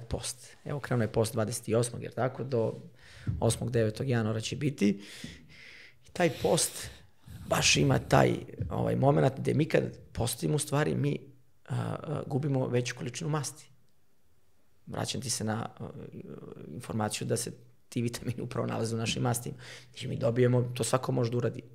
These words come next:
test na sebi od deset dana, da proba da uradi D, D, D vitamin u krvi i da vidi koja je količina D vitamina i onda da ispusti svoj organizam deset dana i da uradi ponovo. Imaće veće količine D vitamina. A,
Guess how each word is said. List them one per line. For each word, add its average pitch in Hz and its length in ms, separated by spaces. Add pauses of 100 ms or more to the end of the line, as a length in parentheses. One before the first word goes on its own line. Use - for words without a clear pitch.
(140)
test 135 300
na 113 80
sebi 110 340
od 107 60
deset 123 320
dana, 113 320 (440)
da 120 220
proba 127 400
da 120 380
uradi 131 320
D, 120 400
D, 120 160 (200)
D 117 180
vitamin 131 600 (140)
u - 20
krvi 120 640
i - 280 (360)
da 117 100
vidi 107 220
koja 123 220
je 110 60
količina 110 440
D 110 140
vitamina 113 480
i 135 80
onda 143 180
da 127 180 (320)
ispusti 151 460
svoj 165 240
organizam 120 460
deset 113 320
dana 117 320 (320)
i 104 100
da 135 100
uradi 127 220
ponovo. - 420 (440)
Imaće 107 320
veće 98 220
količine 90 420
D 82 140
vitamina. - 420 (680)
A, 110 280